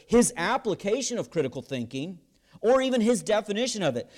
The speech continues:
Nor do I think we have to compel ourselves to accept critical thinking as a product of the Renaissance, the Reformation, classical philosophy, or even just Western civilization.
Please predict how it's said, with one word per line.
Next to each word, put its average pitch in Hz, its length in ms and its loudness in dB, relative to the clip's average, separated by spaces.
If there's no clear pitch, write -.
Nor 262 320 6
do 302 100 4
I 202 120 4
think 202 280 -4
we 220 160 0
have 214 300 0
to 233 120 0
compel 226 500 0
ourselves 208 460 2
to 202 100 -2
accept - 420 -2
critical 226 320 -2
thinking 208 500 -6
as 208 180 0
a 202 40 0
product 196 420 0
of 254 120 -2
the 262 80 2
Renaissance, 160 880 -4
the 175 80 0
Reformation, 190 760 2
classical 196 500 0
philosophy, 190 560 0
or 220 180 4
even 269 220 -2
just 220 260 -2
Western 208 360 0
civilization. 208 760 -2